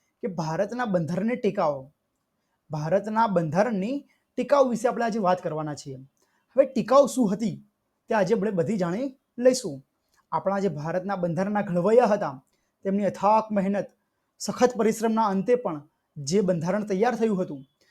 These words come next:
તેમાં પણ ટીકાકારોએ ટીકા કરવાનું મૂક્યું નથી. હવે જે ટીકાઓ શું છે, તે આપણે આગળ વાત કરીશું. કારણ કે બે વર્ષ, અગિયાર મહિના અને અઢાર દિવસ આટલી અથાક પરિશ્રમ બાદ પણ જો બંધારણ બનતા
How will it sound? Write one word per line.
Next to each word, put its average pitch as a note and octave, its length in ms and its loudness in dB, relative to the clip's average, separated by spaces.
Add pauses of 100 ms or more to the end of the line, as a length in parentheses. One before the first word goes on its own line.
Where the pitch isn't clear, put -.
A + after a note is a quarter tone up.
(180)
તેમાં G3+ 320 0
પણ A3 160 -4
ટીકાકારોએ A3 800 0 (300)
ટીકા G#3+ 240 0
કરવાનું G#3+ 340 -2
મૂક્યું G3 300 -4
નથી. D3 340 -8 (360)
હવે B3 200 2
જે C#4 80 -2
ટીકાઓ A#3 360 2
શું B3+ 240 0
છે, D3+ 200 -6 (440)
તે - 60 -2
આપણે G3+ 200 2
આગળ F#3+ 200 2
વાત F#3 220 4 (420)
કરીશું. E3 460 -2 (400)
કારણ G3+ 280 4
કે D3+ 280 -4 (320)
બે F3+ 240 2
વર્ષ, F3 440 4 (200)
અગિયાર F#3+ 320 2
મહિના F3+ 360 -2 (260)
અને F#3+ 120 -4
અઢાર F3 320 0
દિવસ E3+ 440 0 (320)
આટલી G3+ 260 0
અથાક G3 380 -2
પરિશ્રમ F#3+ 400 -4
બાદ G3+ 260 2
પણ F3 200 -6 (340)
જો D#3 180 -2
બંધારણ F3+ 400 -2
બનતા G3 500 2